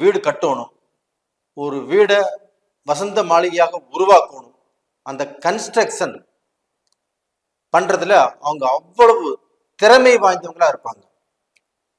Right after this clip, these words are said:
அப்ப அந்த சித்திரை நட்சத்திரமாகப்பட்டது கலை, அந்த கலையம்சம் கொண்டதுன்ட்டான்.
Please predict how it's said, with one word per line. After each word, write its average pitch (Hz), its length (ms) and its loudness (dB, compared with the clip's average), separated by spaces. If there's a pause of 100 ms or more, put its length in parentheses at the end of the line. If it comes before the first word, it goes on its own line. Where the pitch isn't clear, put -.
(120)
அப்ப 147 160 -2
அந்த 127 120 -10 (100)
சித்திரை 233 500 2
நட்சத்திரமாகப்பட்டது 175 1000 -4 (880)
கலை, 208 220 6 (520)
அந்த 156 160 -2 (260)
கலையம்சம் 226 640 4 (140)
கொண்டதுன்ட்டான். 180 580 -6